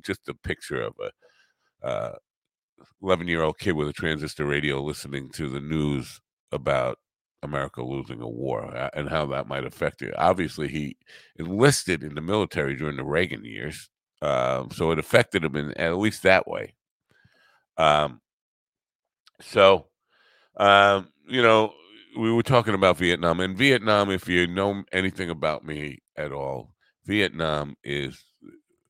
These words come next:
something I'm obsessed with, fascinated by, um, haunted by to some extent, to the fact that we never, ever learned the lessons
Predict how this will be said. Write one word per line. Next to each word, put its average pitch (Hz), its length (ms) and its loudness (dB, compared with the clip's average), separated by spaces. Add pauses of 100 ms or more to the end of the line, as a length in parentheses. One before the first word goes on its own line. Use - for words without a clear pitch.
(140)
something 82 460 -6
I'm 69 240 -6 (300)
obsessed - 540 -2
with, 104 200 0 (200)
fascinated 92 720 -2
by, 80 420 2 (420)
um, 65 1160 -6 (240)
haunted 120 600 4
by 107 360 0 (140)
to 107 100 -6
some 104 240 -6
extent, 95 420 -8 (2500)
to 113 100 -6
the 104 140 -6
fact 143 400 0
that 110 120 0
we 104 120 -4
never, 113 560 4
ever 85 440 2 (120)
learned 87 400 -2
the 90 80 -2
lessons 78 840 -6